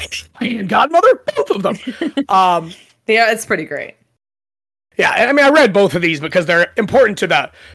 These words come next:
Speaker 1: progression <laughs> of the story, but the, uh, "You only saved me from that fire so you could put me in a doghouse."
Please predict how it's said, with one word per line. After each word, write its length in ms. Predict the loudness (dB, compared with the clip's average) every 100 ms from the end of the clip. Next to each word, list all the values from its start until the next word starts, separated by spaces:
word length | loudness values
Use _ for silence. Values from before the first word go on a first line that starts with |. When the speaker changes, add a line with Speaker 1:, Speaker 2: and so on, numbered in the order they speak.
| -6
Speaker 1:
progression 500 | -4 0 -2 2 2
<laughs> 40 | 0
of 160 | 0
the 80 | 0
story, 540 | 0 0 0 0 0
but 240 | 0 -2 -2
the, 200 | -2 0
uh, 220 | 0 -4 -8 _ _ _ _ _ _
"You 140 | -2 0
only 200 | 2 0
saved 240 | 0 0
me 80 | 0
from 160 | 0
that 160 | 0 0
fire 300 | 2 2 2
so 120 | -2
you 60 | -8
could 120 | -6
put 100 | -2
me 80 | -2
in 60 |
a 20 | 2
doghouse." 680 | 2 2 0 -4 -6 -10